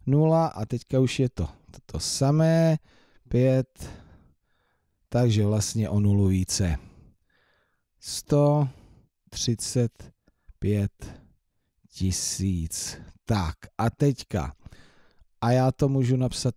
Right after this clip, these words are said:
bez závorek, tisíc krát devadesát plus pět,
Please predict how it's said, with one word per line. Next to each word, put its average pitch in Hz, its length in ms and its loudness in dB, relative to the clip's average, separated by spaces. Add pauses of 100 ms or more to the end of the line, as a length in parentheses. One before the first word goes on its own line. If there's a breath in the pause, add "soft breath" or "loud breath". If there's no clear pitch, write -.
(160)
bez 123 180 2
závorek, 151 760 2 (260)
tisíc 170 1400 -2
krát 170 500 0
devadesát 147 960 0 (180)
plus 92 520 -2 (680 soft breath)
pět, 151 280 2